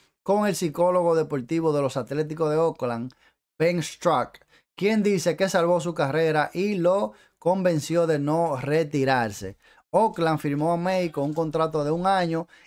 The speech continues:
y siete millones de dólares en diciembre pasado. O sea, señores, por lo que vemos aquí, eh, este psicólogo del equipo de Oakland, pues, convenció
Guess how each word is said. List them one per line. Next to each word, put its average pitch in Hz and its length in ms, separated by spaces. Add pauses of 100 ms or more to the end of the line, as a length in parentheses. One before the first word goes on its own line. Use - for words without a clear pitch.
y 240 240
siete 190 440
millones 165 560
de 147 140
dólares 151 640
en 202 240
diciembre 160 460
pasado. - 500
O - 600
sea, 208 180
señores, 180 320
por 147 200
lo 147 160
que 147 100
vemos 185 320
aquí, 202 440 (720)
eh, 131 420
este 175 1300
psicólogo 175 800
del 147 140
equipo 151 360
de 180 80
Oakland, 196 500
pues, 151 260
convenció 139 840